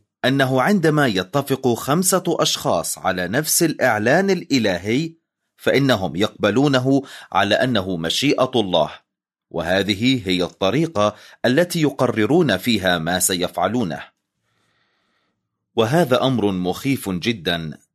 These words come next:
لأنني متيقن من أنه بمقدورهم أن يجدوا خمسة أعوان للشيطان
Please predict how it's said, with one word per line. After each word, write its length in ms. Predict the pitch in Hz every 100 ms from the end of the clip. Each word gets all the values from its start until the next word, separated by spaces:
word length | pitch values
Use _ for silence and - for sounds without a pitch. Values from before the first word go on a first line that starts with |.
| -
لأنني 460 | 127 165 196 180 156
متيقن 840 | 151 160 151 175 196 - 98 127 - _
من 140 | 120 131
أنه 380 | 170 151 123 120
بمقدورهم 840 | 123 117 - 120 139 143 156 180
أن 180 | 104 95
يجدوا 380 | 95 107 107 98
خمسة 540 | 123 123 117 107 107 85
أعوان 440 | 82 92 117 113
للشيطان 840 | 92 95 - - 95 101 110 143